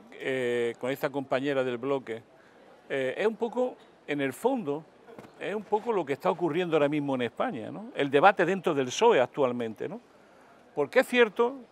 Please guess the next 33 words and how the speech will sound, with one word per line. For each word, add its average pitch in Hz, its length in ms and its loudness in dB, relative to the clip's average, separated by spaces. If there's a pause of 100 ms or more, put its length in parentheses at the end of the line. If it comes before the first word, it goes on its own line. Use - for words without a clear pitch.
que - 140 -10
una 190 120 2
primera 196 300 -2
impresión 180 760 -4
nos 156 160 -4
diría 180 480 -4 (760)
que, 175 560 0
eh, 131 680 -2
de 131 80 -2
alguna 165 280 -2
forma 202 280 -4
en 147 100 -4
el 135 100 -6
Partido 165 440 -8
Socialista 156 960 -2 (460)
es 151 100 0
una 156 200 4
guerra 160 240 2
entre 151 180 -2
varones, 143 500 6
¿no? 202 300 -6 (880)
¿Por 151 200 4
qué? 156 260 -2 (280)
Básicamente 180 800 -4 (560)
porque 170 320 4
la 156 100 8
experiencia 170 640 2
que 151 100 -2
hemos 180 200 -4
tenido 175 380 -2
de 135 100 0
Pedro 165 400 0
Sánchez 185 560 -4